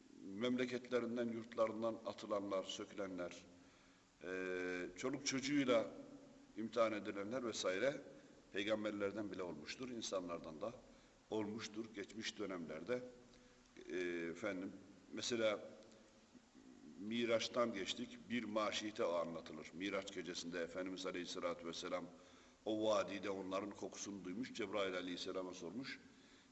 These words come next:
Cebrail Aleyhisselam da onu anlatmıştır. Firavun'a iman eden hazinedarın hanımının gözünün önünde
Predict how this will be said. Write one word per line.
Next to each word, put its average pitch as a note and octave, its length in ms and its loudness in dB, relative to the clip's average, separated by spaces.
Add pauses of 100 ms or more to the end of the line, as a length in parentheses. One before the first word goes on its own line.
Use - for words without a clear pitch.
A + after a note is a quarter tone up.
Cebrail A#2 400 6
Aleyhisselam A2 640 4
da C3 220 8 (400)
onu B2 200 6
anlatmıştır. - 800 -2 (580)
Firavun'a A2 600 6 (580)
iman A2 440 6
eden G2 300 0
hazinedarın G2+ 920 0
hanımının A#2 1900 0
gözünün A#2 420 2
önünde G#2 640 4